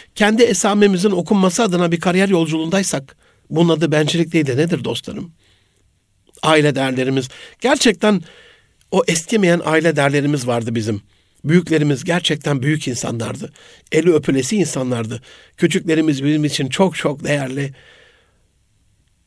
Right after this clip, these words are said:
Su içme hakkının bile küçüğe verildiği zamanlardı. Aile başta başına bir değerdi. Aile olmak bir erdemdi. Eşim Sema Sultan Çerkez, Kabardey.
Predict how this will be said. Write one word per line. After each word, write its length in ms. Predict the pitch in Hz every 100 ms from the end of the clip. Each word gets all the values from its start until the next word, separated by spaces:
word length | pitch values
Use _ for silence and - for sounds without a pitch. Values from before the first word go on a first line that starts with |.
| _ _ _ _ _ _ _
Su 200 | - 208
içme 260 | 151 175
hakkının 500 | 160 165 160 160 175
bile 180 | 147 156
küçüğe 380 | 160 131 170 156
verildiği 360 | 135 143 123 180
zamanlardı. 640 | 139 127 117 120 - - - _ _ _ _ _ _ _ _ -
Aile 320 | 208 254 175
başta 300 | 226 - 392
başına 360 | 339 - 269
bir 100 | 196
değerdi. 360 | 143 170 233 160
Aile 240 | 135 160
olmak 340 | 202 170 180 175
bir 100 | 156
erdemdi. 560 | 147 151 196 147 117 - _ _ _ - - - - - _ _ -
Eşim 340 | 220 262 254 _ _ _ _ _ _ _ _
Sema 360 | - 214 226
Sultan 420 | 226 220 180 269 -
Çerkez, 640 | - 220 220 214 147 - _ _ -
Kabardey. 600 | 185 185 180 156 127